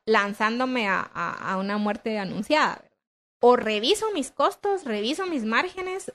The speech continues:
reviso mi modelo de negocio, a ver si hay otra forma en que mis en-,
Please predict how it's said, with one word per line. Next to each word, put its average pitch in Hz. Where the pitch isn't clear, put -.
reviso 233
mi 370
modelo 240
de 330
negocio, 226
a 254
ver 214
si -
hay 247
otra 254
forma 320
en 226
que 233
mis 226
en-, 208